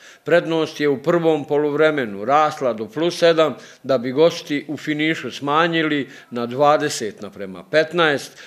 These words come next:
što je bio rezultat prvog poluvremena. U drugom poluvremenu Gračanica jednako dominantna, da bi na kraju bilo četrdeset dva naprema trideset.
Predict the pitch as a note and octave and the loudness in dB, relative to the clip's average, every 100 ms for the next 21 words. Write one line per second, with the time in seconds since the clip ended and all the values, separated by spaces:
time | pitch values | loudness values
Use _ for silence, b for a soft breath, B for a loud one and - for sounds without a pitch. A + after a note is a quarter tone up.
0 | - - D3+ B2 D#3 E3+ D#3 C3+ C#3 C3+ | -20 0 0 2 2 4 2 0 -4 0
1 | C3+ B2+ - C3+ A#2+ G#2 G2 - A2+ A2+ | 0 0 -2 -6 -6 -6 -10 -10 -8 -8
2 | A2+ A2+ F2 C#2+ B1 _ b b b C#3+ | -8 -10 -10 -16 -20 _ b b b -8
3 | C3+ C3+ C#3+ D#3+ C#3 D3+ D3+ D3+ E3 D#3+ | -4 0 2 2 2 0 0 2 4 4
4 | D3+ C#3+ B B B B2+ D3 D3 E3 D3 | 0 -2 B B B 0 2 4 2 0
5 | C#3 - C#3 - D3 E3 D3 B2 G2 F#2 | -4 0 2 2 2 2 2 -4 -8 -12
6 | F#2+ F#2+ F#2+ G#2+ D3 D#3+ D3+ C#3+ C#3 - | -12 -12 -12 -4 0 0 -2 -4 -4 -6
7 | B B B A#2+ C#3 B2+ C3 A#2+ A#2 - | B B B -2 0 2 -2 -6 -8 -4
8 | C#3 D#3+ D#3+ C#3+ D3 D3+ C#3+ - - B2+ | 2 2 2 0 0 0 -2 -4 -8 -8
9 | C3 A#2+ B2+ B2+ - G#2+ F2+ G#2 G#2 C3 | -6 -4 -2 -2 -4 -8 -8 -16 -10 2
10 | E3 D#3 - - A#2+ C3 A#2+ A#2+ A#2+ B2 | 4 4 0 -10 -12 -10 -10 -8 -8 -6
11 | A2+ G2+ D3 C#3+ C3+ A#2+ - D#2+ | -8 -8 -6 -6 -6 -8 -10 -12